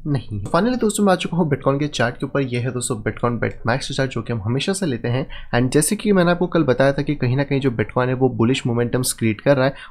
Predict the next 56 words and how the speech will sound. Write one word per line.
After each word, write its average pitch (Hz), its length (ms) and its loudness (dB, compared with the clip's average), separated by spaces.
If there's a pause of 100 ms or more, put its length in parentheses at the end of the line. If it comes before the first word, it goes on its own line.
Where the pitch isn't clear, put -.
और 123 120 6
जैसे 143 260 4
ही 202 180 2
मार्केट 143 500 2 (240)
आपका 131 300 4
फिफ्टी 135 360 -2 (100)
थ्री 165 200 2
थाउजेंड 135 300 0 (280)
सेवन 151 500 6
हंड्रेड 156 260 2
के 139 100 0
आसपास 123 320 0
ब्रेक 113 220 2
करता 120 200 2
है, 127 80 2
तो 131 80 0
मार्केट 120 460 2
वापस 135 320 4
से 185 60 -2
शूट 131 300 0
अप 131 180 -2
करेगा 117 340 0 (220)
और 143 60 8
कोशिश 175 400 2
करेगा 139 300 2
अपने 135 280 0
हाई, 120 200 0
जो 123 140 -4
कि 139 120 -2
फिफ्टी 131 380 -4
सेवन 127 480 0
थाउजेंड 117 260 -4
डॉलर, 110 280 -2
इसको 143 240 -2 (160)
टेस्ट 107 220 0
करने 101 200 0
की। - 160 -10 (260)
तो 135 80 2
फिलहाल 151 240 6
में 180 80 2
जो 185 80 4
मार्केट 165 320 2
है 165 60 0
वो 165 160 0
ऊपर 143 200 2
की 139 100 0
तरफ 135 200 2
आ 127 120 2
गया 139 160 2
है, 151 60 0
और 117 200 6
अब 120 180 0
जैसे 127 260 2
ही 170 60 4
ये 165 60 4
मार्केट 143 400 2